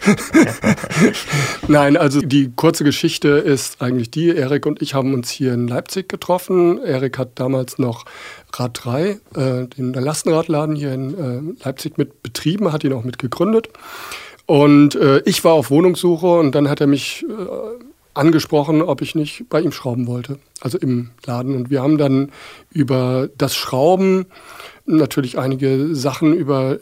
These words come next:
das Transportrad an sich entdeckt und immer mehr Wissen angesammelt, beziehungsweise auch unsere Liebe noch erweitert, um beim Thema zu bleiben mit der Liebe.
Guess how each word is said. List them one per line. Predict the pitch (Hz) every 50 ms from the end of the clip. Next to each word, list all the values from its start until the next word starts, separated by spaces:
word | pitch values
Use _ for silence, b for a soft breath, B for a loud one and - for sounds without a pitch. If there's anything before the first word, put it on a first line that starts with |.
| -
das | - 139 131 131 - - -
Transportrad | - - 135 117 - - 143 151 160 - - 143 139 131
an | - 127 135
sich | 127 127 151 170 160 - - - - _ _
entdeckt | - 135 127 120 123 - 147 165 160 - - - - -
und | - 135 131 131 127 127 -
immer | - 147 143 139
mehr | 131 131 123 120
Wissen | 143 151 - 214 196
angesammelt, | - 147 156 151 156 143 156 147 147 147 151 151 147 147 _ _ -
beziehungsweise | 135 120 - 160 143 135 - 139 127 131 151
auch | 151 127 -
unsere | - 135 117 - - 131 120 B B B B B _ -
Liebe | 139 156 180 185 185 151
noch | 135 131 120 - -
erweitert, | - 123 117 - 113 113 143 170 - 196 196 190 - - - _ _
um | - 131 123 120
beim | 117 101 110 -
Thema | - - 165 175 170 160
zu | 160 -
bleiben | 127 120 151 131 147 156 156 147
mit | 139 135 -
der | 127
Liebe. | 123 123 147 170 190 175